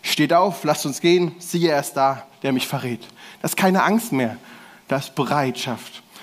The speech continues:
Da ist, ich weiß, das ist jetzt dran und ich werde da durchgehen. Und ich weiß, dass mein liebender Vater das sieht, mich da durchträgt, mir dabei hilft, das zu ertragen.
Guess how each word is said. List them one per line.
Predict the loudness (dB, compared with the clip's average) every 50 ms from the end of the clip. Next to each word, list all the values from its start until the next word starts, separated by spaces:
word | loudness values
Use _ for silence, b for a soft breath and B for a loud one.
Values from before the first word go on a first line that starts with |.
| B B B -2
Da | 0 0
ist, | 0
ich | -2 -4 -6 -2 2
weiß, | 2 4 4 4 2 0
das | -4 -8 -10 -8
ist | -8 -8 -8
jetzt | -10 -10 -10 -8
dran | -2 0 2 2 2 2 0
und | -2 -4 -4
ich | -4 -6 -4 0
werde | 2 2 2 2 2 2
da | 0 0 0
durchgehen. | 0 0 -2 -2 -2 -2 -2 0 0 2
Und | 0 0
ich | -2 -4 -2 0
weiß, | 2 2 2 2 0 -4
dass | -6 -8 -6
mein | -6 -6
liebender | -4 -2 -2 -2 0 0 -2 -2
Vater | -2 -2 -4 -4 -2 -2 -4
das | -4 -6 -8 -8 -6 -4
sieht, | -2 -2 -2 -2 0
mich | -2 -2 0 0
da | 0 2 2 0
durchträgt, | 0 -2 -2 0 0 0 -2 -4 -6 -4 -2 -2 -2 -2 -2
mir | -2 0 0 0
dabei | 0 -2 -4 -4
hilft, | -4 0 0 0 0 0 -2 -8 -14 -18 B B B B B B B -10
das | -8 -8 -6 -4
zu | -2 -2 0
ertragen. | -2 -2 -2 0 2 2 2 2 0 -2 -8 -12